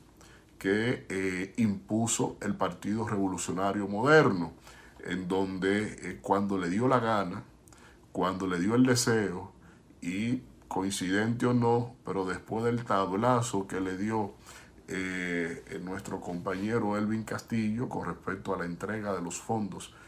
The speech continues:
a la Junta, de la Junta por parte del gobierno a la Junta Central Electoral para que ésta la haya entregado a los partidos políticos,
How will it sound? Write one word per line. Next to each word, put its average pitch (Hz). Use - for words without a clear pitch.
a -
la 85
Junta, 113
de 98
la 90
Junta 113
por -
parte 107
del 101
gobierno 98
a 85
la 82
Junta 117
Central 101
Electoral 104
para 87
que 98
ésta 123
la 85
haya 113
entregado 110
a 98
los 92
partidos 110
políticos, 117